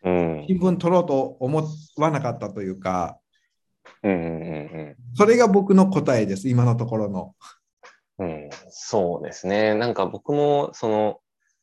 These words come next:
Speaker 1: まあ、なんでそういうテンプレートにあんまりはめるのが好きじゃないかっていうと、
Speaker 2: はい。
Speaker 1: やっぱその文脈の部分で、
Speaker 2: はい。
Speaker 1: 例えば、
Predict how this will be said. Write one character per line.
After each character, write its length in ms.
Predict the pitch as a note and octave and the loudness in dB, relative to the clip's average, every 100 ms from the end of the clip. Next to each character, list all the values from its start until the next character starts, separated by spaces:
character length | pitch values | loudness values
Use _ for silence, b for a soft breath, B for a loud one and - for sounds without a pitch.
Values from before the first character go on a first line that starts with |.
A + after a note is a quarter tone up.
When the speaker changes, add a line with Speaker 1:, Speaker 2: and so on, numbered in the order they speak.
| _ _ _ _ _ _ _ _ - | _ _ _ _ _ _ _ _ -6
Speaker 1:
ま 100 | A#2 | -4
あ、 40 | |
な 100 | C#3 | -2
ん 80 | E3+ | 0
で 80 | E3 | 2
そ 160 | E3 | 4
う 40 | D#3 | 6
い 120 | D3+ | 4
う 60 | D3 | 2
テ 120 | D3+ | -2
ン 120 | C#3 | -4
プ 120 | C#3 | 0
レ 120 | C#3 | 0
ー 80 | C3 | 0
ト 680 | G#2 F2+ E2+ E2 D#2+ D#2+ D#2 - _ _ _ - | 0 0 0 -2 -2 -4 -6 -12 _ _ _ -8
に 420 | F#2 E2+ D#2+ - _ _ | -4 -2 -2 -6 _ _
あ 80 | F#2 | -4
ん 80 | F2 | -2
ま 100 | E2+ | 0
り 80 | |
は 240 | A#2 A#2+ G2+ | 0 -2 0
め 120 | F#2+ | 0
る 100 | F#2 | 2
の 140 | F2+ | 0
が 180 | D#2 D#2 | -2 -6
好 180 | - - | -12 -8
き 100 | F#2+ | -2
じ 60 | F2 | 0
ゃ 40 | |
な 120 | E2 | 2
い 80 | D#2+ | -2
か 100 | - | -4
っ 40 | |
て 100 | - | -8
い 20 | - | -6
う 20 | |
と、 80 | F#2+ | -4
Speaker 2:
は 20 | |
い。 20 | |
Speaker 1:
や 20 | |
っ 40 | - | -2
ぱ 80 | |
そ 140 | C3+ C#3 | 0 4
の 200 | B2+ A#2 | 6 4
文 300 | G#2 A#2+ A#2 | 2 2 4
脈 260 | A#2 G#2 | 2 2
の 140 | A2 G2+ | 2 4
部 140 | G2+ | 2
分 240 | F2+ D#2+ D2+ | 2 0 -2
で、 320 | D#2 C#2+ - _ _ _ - | -6 -8 -14 _ _ _ -6
Speaker 2:
は 260 | C3+ C3+ | 0 2
い。 200 | A2+ G2 - - _ _ _ - | 0 -4 -12 -20 _ _ _ -2
Speaker 1:
例 100 | - | 4
え 20 | A2 | 6
ば、 360 | F2 D2+ - | 6 2 -4